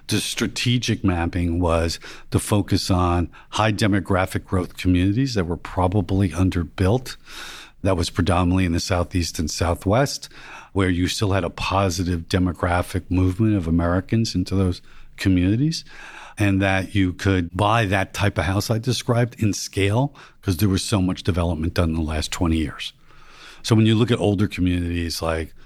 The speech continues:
the greater New York area or even the greater L A area, you have so many generations of house type built over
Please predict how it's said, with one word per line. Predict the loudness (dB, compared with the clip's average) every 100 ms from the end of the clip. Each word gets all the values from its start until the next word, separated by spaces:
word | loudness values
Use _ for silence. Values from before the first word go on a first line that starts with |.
| -6
the | 0
greater | 2 2 4 2
New | 2
York | 2 0 0 -4
area | -2 -2
or | 0
even | 0 0
the | 0
greater | 2 2 2 2
L | 2 2
A | 2
area, | 2 0 -2 -4 -8 -16 -18 -18 -16 0
you | 0
have | 2
so | 2
many | 2 2
generations | 0 0 0 2 0 0 0 0 -4 -4
of | -6
house | -2 -2 -2
type | -2 0 0
built | 2 0 0
over | -2 0 0 0